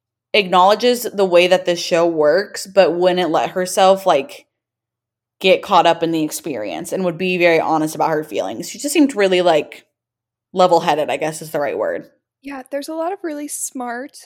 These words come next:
Speaker 2: level-headed women on
Speaker 1: Mm-hmm.
Speaker 2: this season, I feel,
Speaker 1: Mm-hmm.
Speaker 2: that can
Speaker 1: Mm-hmm.
Speaker 2: really communicate. I think it's
Speaker 1: Yeah.
Speaker 2: amazing.
Speaker 1: And she says, "I encourage you to challenge me and how I feel about you if you need that." Like, she's very honest,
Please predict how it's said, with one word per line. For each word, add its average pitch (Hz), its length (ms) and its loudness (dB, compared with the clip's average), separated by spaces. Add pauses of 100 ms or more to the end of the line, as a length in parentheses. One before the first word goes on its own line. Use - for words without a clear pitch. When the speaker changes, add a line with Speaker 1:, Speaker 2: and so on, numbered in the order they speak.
(120)
Speaker 2:
level-headed 240 640 -8
women 247 560 -14 (140)
on 165 160 -8
Speaker 1:
Mm-hmm. 156 100 -4
Speaker 2:
this 151 160 -6
season, - 400 -18
I 262 100 -16
feel, 170 380 -8
Speaker 1:
Mm-hmm. 147 80 -12 (440)
Speaker 2:
that 196 180 -4
can 165 240 -4
Speaker 1:
Mm-hmm. 151 60 -4
Speaker 2:
really 381 280 -2 (180)
communicate. 220 840 -12 (120)
I - 80 -18
think 262 200 -14
it's - 180 -14
Speaker 1:
Yeah. 196 140 -2 (120)
Speaker 2:
amazing. - 260 -18 (720)
Speaker 1:
And 208 140 -8
she 233 140 -2
says, 208 240 2
"I 175 60 2
encourage 254 380 -2
you 269 60 -2
to 254 80 -4
challenge 214 420 -4
me 196 240 -2
and 185 220 -2
how 185 140 -2
I 180 100 0
feel 180 220 0
about 165 240 2
you 170 100 -4
if 165 240 -2
you 165 100 -4
need 143 240 -8
that." - 280 -6
Like, 185 160 4
she's 226 360 -4
very 208 300 4
honest, 165 720 0